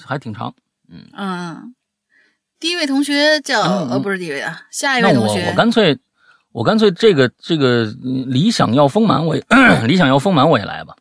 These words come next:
Speaker 1: 完了之后你下两个，那样比较公平。
Speaker 2: 啊？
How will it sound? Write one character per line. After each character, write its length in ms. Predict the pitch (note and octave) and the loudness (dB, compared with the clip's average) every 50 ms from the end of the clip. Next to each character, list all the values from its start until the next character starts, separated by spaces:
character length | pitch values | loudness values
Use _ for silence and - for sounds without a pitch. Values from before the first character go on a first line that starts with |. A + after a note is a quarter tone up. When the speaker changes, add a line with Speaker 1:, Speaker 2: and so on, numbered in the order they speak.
| _ _ _ _ - _ | _ _ _ _ -20 _
Speaker 1:
完 140 | - A#2+ B2+ | -4 -2 0
了 40 | D3 | 0
之 120 | D3+ G#3 | 2 2
后 100 | G3 F#3 | 2 4
你 180 | D3+ B2+ A2+ G2+ | 4 2 2 0
下 220 | G2 - - A#3 | -2 0 0 0
两 140 | D#3 A2 G#2+ | 0 0 -4
个， 60 | - - - - - - - _ _ _ _ _ _ _ - | -8 -12 -12 -12 -14 -16 -20 _ _ _ _ _ _ _ -4
那 100 | C#3+ F3 | -2 0
样 160 | F3 C3+ G#2 | 0 0 0
比 100 | G2+ F#2+ | -4 -6
较 140 | G2+ G2+ G2+ | -8 -8 -4
公 180 | - G3+ A#3 | 0 0 0
平。 140 | E3+ G#2+ - _ _ _ _ _ _ _ _ _ _ _ _ _ _ _ _ _ _ _ _ _ | 0 -2 -6 _ _ _ _ _ _ _ _ _ _ _ _ _ _ _ _ _ _ _ _ _
Speaker 2:
啊？ 280 | - A3 A3+ A#3 B3+ | -6 -4 -2 -2 0